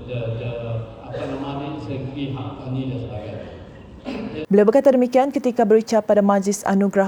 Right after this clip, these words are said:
Speaker 2: Perkhidmatan Cemerlang Penilaian tahun dua ribu dua puluh lima Jabatan Pertanian Sarawak di Sibu pada Jumaat. Beliau menegaskan pendekatan biasa tidak lagi memadai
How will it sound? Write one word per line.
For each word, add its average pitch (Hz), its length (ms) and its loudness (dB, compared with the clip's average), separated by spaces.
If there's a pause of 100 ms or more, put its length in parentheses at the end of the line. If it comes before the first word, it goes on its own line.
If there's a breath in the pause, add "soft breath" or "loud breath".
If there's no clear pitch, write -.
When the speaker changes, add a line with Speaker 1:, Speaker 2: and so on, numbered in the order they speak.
Speaker 2:
Perkhidmatan 208 640 0
Cemerlang 220 400 2
Penilaian 233 640 2
tahun 214 320 2
dua 208 160 2
ribu 196 160 2
dua 185 80 -2
puluh 175 160 0
lima 175 140 2 (100)
Jabatan 185 480 0
Pertanian 214 560 0
Sarawak 190 480 2 (240 loud breath)
di 240 320 2
Sibu 220 480 0 (160)
pada 214 240 4
Jumaat. 160 400 -4 (960 loud breath)
Beliau 262 160 6
menegaskan 247 720 4
pendekatan 214 480 2
biasa 208 560 2 (160)
tidak 208 400 2
lagi 214 320 2
memadai 190 640 2